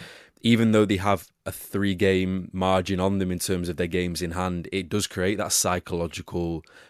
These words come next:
barrier, which suddenly they start to get further and further away. Um, but, you know,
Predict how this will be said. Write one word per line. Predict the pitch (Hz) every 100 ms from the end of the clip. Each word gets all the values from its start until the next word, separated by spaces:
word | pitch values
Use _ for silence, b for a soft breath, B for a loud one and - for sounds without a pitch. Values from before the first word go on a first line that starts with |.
| -
barrier, | 87 90 101 104 98
which | 87 82 - - b b b -
suddenly | - 98 98
they | 90
start | - 101 87
to | -
get | 87
further | - 104 98 90
and | 90 85
further | 98 95 90 87
away. | 87 90 87 85 B B B -
Um, | 87 85 82 82 80
but, | 104 98 - _
you | - 107
know, | 92